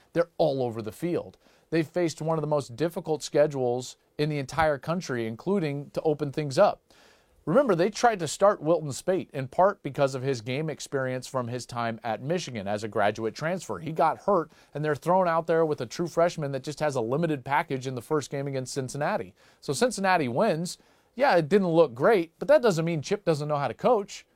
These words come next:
This guy's got a great coaching acumen. He's forty-six and seven at Oregon. And did you know that this first year at Philadelphia, they went from four and twelve to ten and six and division champs? I'm not concerned for U C L A at all. Now, Michael Robinson,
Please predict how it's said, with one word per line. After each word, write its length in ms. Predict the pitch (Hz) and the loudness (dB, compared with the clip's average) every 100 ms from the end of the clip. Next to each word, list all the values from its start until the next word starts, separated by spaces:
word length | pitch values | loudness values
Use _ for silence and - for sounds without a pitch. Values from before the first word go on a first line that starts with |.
| _ - | _ -8
This 120 | 254 | 0
guy's 240 | 226 180 | 4 4
got 140 | 170 214 | 6 4
a 60 | |
great 280 | 185 226 294 | 4 2 2
coaching 360 | - 135 127 113 | 0 0 0 -2
acumen. 400 | 90 95 95 95 | -4 -4 -8 -6
He's 160 | 110 | -8
forty-six 560 | - 151 196 170 190 - | 0 2 2 0 -6 -6
and 100 | 143 | -8
seven 300 | - 151 147 | 0 0 2
at 140 | 120 | 0
Oregon. 440 | 107 107 104 131 165 _ - - | 2 2 0 -6 -8 _ -20 -6
And 120 | 147 | -2
did 180 | 156 196 | 0 0
you 100 | 202 | 0
know 240 | 160 180 | 4 4
that 160 | 196 165 | 4 -2
this 180 | 139 117 | -6 -6
first 340 | - 180 - | -2 -2 0
year 100 | 180 | 0
at 80 | 135 | 2
Philadelphia, 560 | 170 156 135 147 185 175 | 2 4 6 4 2 2
they 100 | 143 | 2
went 180 | 147 | 0
from 120 | 127 113 | -6 -8
four 260 | 139 160 | 0 2
and 120 | 151 | 2
twelve 260 | 135 143 156 | 2 4 4
to 60 | 110 | -2
ten 220 | - 151 | -6 -4
and 100 | 131 | -4
six 240 | - 160 | -4 -4
and 100 | 143 | -6
division 320 | 120 135 139 123 | -4 -2 -2 -4
champs? 420 | 127 190 - - _ _ _ _ _ _ | -2 -4 -6 -16 _ _ _ _ _ _
I'm 240 | 180 233 185 | 2 2 4
not 220 | 180 185 | 2 0
concerned 440 | 185 160 190 196 | -6 -2 -2 -2
for 100 | 180 | -4
U 160 | 175 196 | -2 -2
C 200 | 165 202 | -2 2
L 180 | 196 220 | 4 4
A 220 | 220 90 | 2 -2
at 200 | 123 165 | 2 4
all. 340 | 233 170 - _ _ _ _ _ _ _ - | 4 2 -4 _ _ _ _ _ _ _ -2
Now, 140 | 175 | 2
Michael 380 | 160 202 202 160 | 4 2 4 6
Robinson, 640 | 151 208 202 131 120 135 | 6 6 4 -2 -4 -4